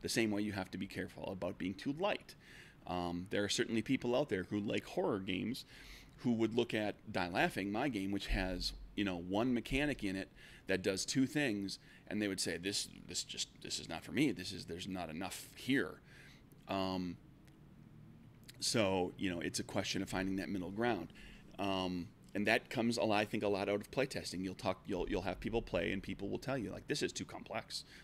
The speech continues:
There's way too much going on here," or "There's, or there's not enough," or whatever. Um, I think when it comes to, uh, mechanics that follow a similar format or pattern, that tends to be something that people want to see in more,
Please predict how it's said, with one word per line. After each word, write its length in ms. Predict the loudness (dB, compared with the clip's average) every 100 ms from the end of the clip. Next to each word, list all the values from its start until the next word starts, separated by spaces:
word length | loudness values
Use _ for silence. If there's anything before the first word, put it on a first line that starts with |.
| -4
There's 160 | -4 -2
way 120 | -4
too 140 | -4
much 160 | -6 -6
going 240 | -8 -4
on 180 | -2 -2
here," 200 | -4 -8 -8 -10 -10
or 120 | -4 -2
"There's, 440 | 0 0 -2 -2
or 100 | -2
there's 180 | -4 -4
not 140 | -6 -4
enough," 420 | -2 -2 -2 -10 -8
or 140 | -8
whatever. 480 | -6 -6 -8 -10 -16 -18 -20 -20 -6
Um, 500 | -2 2 2 0 -2 -8 -20 -20 -20 -8
I 60 | -8
think 320 | 0 0 0
when 140 | -2 -2
it 100 | -2
comes 340 | 0 0 0
to, 380 | 0 0 0 -2 -4
uh, 180 | -6 -4
mechanics 520 | -4 0 0 0 -2
that 120 | -4
follow 400 | -2 -2 0 0
a 40 | 0
similar 460 | 0 0 0 -2
format 540 | -4 -2 -2 -2 -4 -4
or 80 |
pattern, 480 | -6 -4 -4 -2 -4 -8 -14 -16 -18 -18 -8
that 380 | 0 2 2 0 -10 -20 -20 -20 -20 -14 -6
tends 520 | 0 2 4 2 0
to 80 | 0
be 120 | 0
something 420 | 2 0 0 0 0
that 140 | 0
people 280 | 0 0 0
want 240 | 0 0
to 80 | -2
see 360 | 0 2 2 0
in 500 | -2 -2 -2 0 2
more, 480 | 2 0 -2 -4